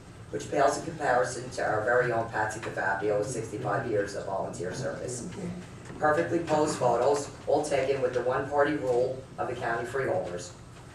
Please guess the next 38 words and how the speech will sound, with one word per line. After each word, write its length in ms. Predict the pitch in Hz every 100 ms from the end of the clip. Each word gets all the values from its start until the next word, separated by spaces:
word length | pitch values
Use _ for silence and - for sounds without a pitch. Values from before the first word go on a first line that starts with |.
| -
I 60 | 156
have 120 | 156
many 220 | 185 185
observations 800 | 165 - 120 120 113 110 117 110
as 180 | 110 117
they 120 | 113
proceeded. 560 | - - 117 113 - - - - -
Thank 220 | - 127 131
you 80 |
so 220 | 131 123 123
much, 200 | 127 127
Bruce, 340 | 139 147 -
for 260 | - - 113
answering 320 | 117 - 113
my 120 | 110
barrage 420 | 117 117 117 98
of 100 | - -
questions. 460 | - - - -
I 60 | 104
appreciate 560 | - 104 101 101 98
it. 120 | 87 - - - - - -
First, 460 | - 156 170 175 - - - - - - -
where 160 | 180 202
is 100 | 185
our 180 | 170
equal 220 | 170 160 151
representation 880 | 143 147 135 139 131 127 120 117 113
under 200 | 120 120
the 120 | 110
law? 320 | 104 98 - - - - -
How 120 | 143 165
come 220 | 170 160
all 160 | 156
the 80 | 151
towns 340 | 143 135 135 123
are 60 |
not 240 | 120 113 117
represented? 640 | 113 117 110 - - -